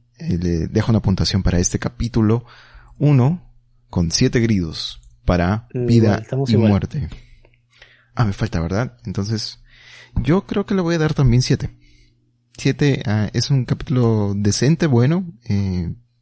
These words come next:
Speaker 1: pero que recién va calentando en una serie que se va a poner mejor todavía con lo que viene después. Pasamos
Speaker 2: Bueno,
Speaker 1: entonces
Speaker 2: entonces, el, el promedio del, el promedio de la mesa hablado, el primer capítulo de Ahsoka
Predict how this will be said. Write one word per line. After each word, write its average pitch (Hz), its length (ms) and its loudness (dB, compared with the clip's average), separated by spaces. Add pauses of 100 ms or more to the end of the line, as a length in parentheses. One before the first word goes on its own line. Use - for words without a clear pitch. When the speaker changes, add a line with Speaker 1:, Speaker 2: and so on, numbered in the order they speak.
(140)
Speaker 1:
pero 143 200 4
que 147 100 2
recién 131 280 2
va 139 60 2
calentando 113 500 2
en 113 60 4
una 110 100 4
serie 110 220 0
que - 100 -6
se - 100 -2
va - 40 0
a - 40 -18
poner 104 160 0
mejor 90 400 -6 (640)
todavía 87 520 -2 (180)
con - 140 -6
lo 87 100 -2
que 90 80 -4
viene 87 200 -2
después. - 380 -10 (1800)
Pasamos 135 320 2
Speaker 2:
Bueno, 151 100 0
Speaker 1:
entonces 139 220 0 (100)
Speaker 2:
entonces, - 500 -4
el, 123 280 0
el 117 120 -2
promedio 147 540 0
del, 104 640 -6 (260)
el - 80 -14
promedio 135 360 -2
de 143 100 2
la 110 100 0
mesa 151 600 -2 (200)
hablado, 170 720 0
el 113 180 -6
primer 123 320 -6
capítulo 147 460 -4
de 131 100 -2
Ahsoka 160 600 -10